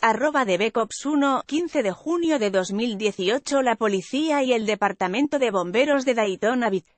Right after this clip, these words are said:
publicaron en su cuenta de Twitter varias fotografías y videos durante el rescate en el juego mecánico, y destacaron la rapidez con la que los servicios de emergencia atendieron al llamado.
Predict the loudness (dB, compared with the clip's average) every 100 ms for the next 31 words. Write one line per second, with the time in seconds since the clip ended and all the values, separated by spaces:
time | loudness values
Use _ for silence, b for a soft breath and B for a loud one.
0 | -6 -4 -2 -4 -2 0 2 0 -2 -4
1 | 2 2 2 2 2 0 0 -2 -2 -2
2 | 0 0 0 0 -2 -2 -2 0 -2 -2
3 | -2 0 0 0 -4 -2 0 0 0 0
4 | 0 0 0 0 -2 -4 -2 -2 0 0
5 | 0 -2 -4 -2 0 2 2 2 0 -2
6 | -2 -2 -2 -2 -2 -2 0 0 0 -2
7 | -2 -2 0 0 0 0 0 2 2 0
8 | -2 0 2 2 2 0 -2 -4 -4 -4
9 | 0 0 2 2 0 0 -4 -2 -2 -2
10 | 0 2 2 0 0 0 0 0 0 0
11 | 0 2 0 -4 -8